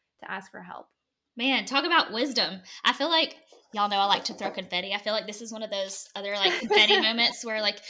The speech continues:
Speaker 2: you have to celebrate those wins where you go, "Lord, I,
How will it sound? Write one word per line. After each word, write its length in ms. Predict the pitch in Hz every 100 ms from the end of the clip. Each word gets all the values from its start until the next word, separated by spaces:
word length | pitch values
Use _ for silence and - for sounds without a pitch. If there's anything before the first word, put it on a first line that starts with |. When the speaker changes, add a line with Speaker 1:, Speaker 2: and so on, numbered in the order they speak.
| - -
Speaker 2:
you 120 | 269
have 240 | 277 269 -
to 80 |
celebrate 500 | 381 285 285 294 277 -
those 220 | 247 240
wins 360 | 202 214 285 269
where 120 | 220
you 180 | 214 208
go, 280 | 214 202 202 _ _ _ _
"Lord, 200 | 220 233 - -
I, 520 | 214 214 214 208 208